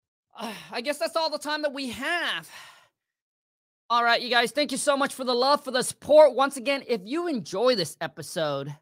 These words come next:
boom, smash that thumb up for your boy King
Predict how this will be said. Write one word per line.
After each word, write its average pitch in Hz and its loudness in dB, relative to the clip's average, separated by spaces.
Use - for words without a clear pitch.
boom, 277 4
smash 233 -6
that 226 -2
thumb 226 -2
up 233 -2
for 233 -2
your 202 0
boy 226 2
King 240 -6